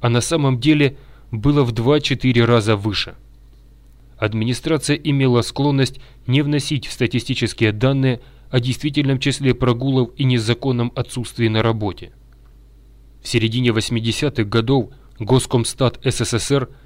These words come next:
сообщал, что затраты предприятий, учреждений и организаций в связи с отвлечением работников от основной деятельности – составили в целом по народному хозяйству тысячу шестьсот сорок девять миллионов рублей.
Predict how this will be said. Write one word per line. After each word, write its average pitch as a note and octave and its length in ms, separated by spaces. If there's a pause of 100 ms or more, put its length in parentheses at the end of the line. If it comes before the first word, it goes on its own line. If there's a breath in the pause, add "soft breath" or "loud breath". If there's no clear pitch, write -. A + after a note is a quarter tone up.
(120)
сообщал, A#2+ 640 (500 soft breath)
что - 220
затраты B2+ 420
предприятий, B2+ 800
учреждений B2+ 800
и C3+ 80
организаций A#2+ 840 (320 soft breath)
в - 60
связи B2 320
с - 100
отвлечением A#2+ 600
работников A#2 580
от - 160
основной A#2+ 440
деятельности – A2 640 (480 soft breath)
составили C#3+ 560
в C3 60
целом C#3 320
по C3 120
народному B2 440
хозяйству A#2+ 640 (400 soft breath)
тысячу C#3+ 400
шестьсот B2+ 480
сорок A2 240
девять B2 420 (240 soft breath)
миллионов G#2+ 560
рублей. A2 460